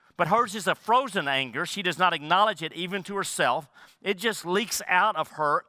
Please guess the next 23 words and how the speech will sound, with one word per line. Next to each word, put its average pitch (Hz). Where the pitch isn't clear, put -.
and 160
corrodes 175
her 190
relationships 160
and 175
her 143
heart. -
She's 226
hiding. 127
The 208
couple 226
who 185
have 185
attended 196
church 214
for 165
years, 165
whose 175
life 190
is 160
friendly 175
and 160
respectable, 147